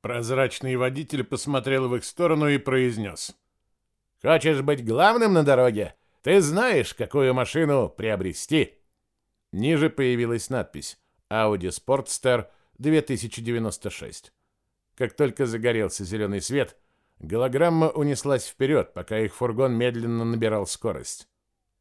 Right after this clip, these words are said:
На смену дневному свету пришли яркие огни многочисленных экранов и прожекторов, установленных на зданиях. Красный, желтый и голубые цвета наполняли улицу, превращая ее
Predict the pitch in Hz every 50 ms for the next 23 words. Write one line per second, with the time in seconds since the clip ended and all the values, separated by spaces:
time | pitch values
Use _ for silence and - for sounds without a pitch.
0 | _ _ - 107 123 131 - - 151 180 196 196 185 156 135 160 160 151 151 156
1 | 151 147 143 127 - 107 110 117 123 - 147 113 - 120 107 - - 117 113 110
2 | 117 120 120 110 - - 113 113 113 101 104 113 120 123 113 110 113 110 110 120
3 | 113 - 139 120 - - 120 120 123 117 - - - 110 98 - 101 117 120 120
4 | 107 - - - 92 - 110 117 113 123 147 127 - - 87 71 78 - - _
5 | - _ _ - 110 110 - - 117 110 107 107 104 104 107 107 107 107 101 -
6 | - 120 113 98 85 62 52 52 50 - - _ _ _ _ _ _ _ _ _
7 | _ _ _ _ - - 85 90 107 113 104 - - 110 104 95 80 107 123 117
8 | 110 - 117 110 - - - 113 120 123 127 135 135 120 107 98 90 80 - -
9 | 95 95 - - 127 117 - - _ _ _ _ _ - - 113 113 - 131 131
10 | 127 135 143 139 135 135 135 - 170 165 151 135 - - 147 127 - 127 127 117
11 | 120 120 113 - - 131 131 123 117 110 110 110 107 107 104 92